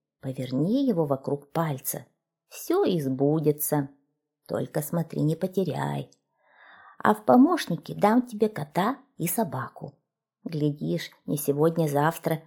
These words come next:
они тебе пригодятся". Поблагодарил юноша старушку и пошёл дальше.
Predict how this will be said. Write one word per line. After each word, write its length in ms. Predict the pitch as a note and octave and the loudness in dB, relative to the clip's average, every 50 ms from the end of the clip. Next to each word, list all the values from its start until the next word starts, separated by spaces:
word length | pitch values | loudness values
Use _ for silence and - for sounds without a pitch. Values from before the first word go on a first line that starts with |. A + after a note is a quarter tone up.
| _ _ | _ _
они 260 | - - C#3 C3+ D3 | -4 -2 -2 -2 -2
тебе 280 | D3 - E3 D#3 D#3 D#3 | -4 -4 -2 0 0 0
пригодятся". 920 | D#3 - C#3+ D3 E3+ G#3 F#3+ - C3+ B2+ B2 C3+ - - - - - - - _ _ _ _ _ _ _ _ _ _ _ _ _ _ _ _ _ _ | 0 -4 -6 -2 -2 -2 0 0 -2 -4 -4 -6 -6 -6 -6 -6 -8 -14 -18 _ _ _ _ _ _ _ _ _ _ _ _ _ _ _ _ _ _
Поблагодарил 720 | - D#3+ D3 D3+ D3+ D3 D#3 D3 D3 D3+ D3 G#3 B3+ D#4+ D4+ | -6 -2 0 2 4 4 4 4 6 4 4 4 4 4 4
юноша 400 | D4+ D#4 D#4+ D#4 C#4 - - C4 | 4 4 4 2 2 4 2 0
старушку 720 | B3+ - - A#3+ A#3+ B3 A#3+ A#3+ - - - A3+ - - - | 2 2 0 2 4 4 2 0 -2 -4 -4 -4 -4 -4 -2
и 80 | C4+ B3 | -2 -2
пошёл 420 | B3 D4 C#4 - - E4+ D#4 B3+ | 0 0 -2 0 0 0 0 0
дальше. 640 | E3+ D3+ E3 D#3+ D#3 D3+ D3 - - - - D#3+ | 2 0 0 0 0 -2 -2 -4 -8 -10 -12 -12